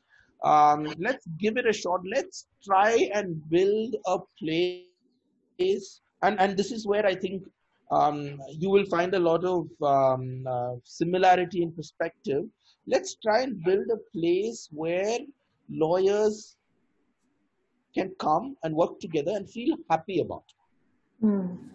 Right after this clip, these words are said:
Speaker 1: Right? "Let's try and build a place which is not a home, which is not a family, but a place where extremely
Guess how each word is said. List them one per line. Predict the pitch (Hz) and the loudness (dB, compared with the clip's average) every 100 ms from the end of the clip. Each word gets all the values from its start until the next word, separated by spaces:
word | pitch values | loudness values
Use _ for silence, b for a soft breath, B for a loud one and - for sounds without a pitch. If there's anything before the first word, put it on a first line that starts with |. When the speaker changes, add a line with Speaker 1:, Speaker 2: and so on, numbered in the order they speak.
| - | -6
Speaker 1:
Right? | 190 | -4
"Let's | 202 220 - | 0 0 -2
try | - 240 | -2 -4
and | 240 226 | -2 -4
build | 240 | -4
a | 220 - | -6 -4
place | 196 202 233 - | -2 -2 -4 -6
which | 208 208 | -6 -4
is | 220 | -6
not | 208 165 190 202 233 | -4 2 2 2 0
a | - | 2
home, | 151 160 254 349 - _ _ _ _ | 0 0 -4 -10 -18 _ _ _ _
which | 160 170 | -10 -6
is | 220 196 | -6 -4
not | 160 160 180 190 226 | -4 0 2 2 2
a | 233 | 0
family, | 233 160 147 151 208 285 302 | 0 -2 -2 -6 -8 -8 -4
but | 175 202 | -2 -2
a | 208 - | -4 -4
place | 180 196 240 277 | -2 0 -2 -8
where | 175 175 180 208 262 320 - _ _ _ _ _ - | -4 0 0 2 -2 -4 -14 _ _ _ _ _ -14
extremely | 139 - - 196 240 233 240 | -12 -12 -12 -8 -8 -8 -8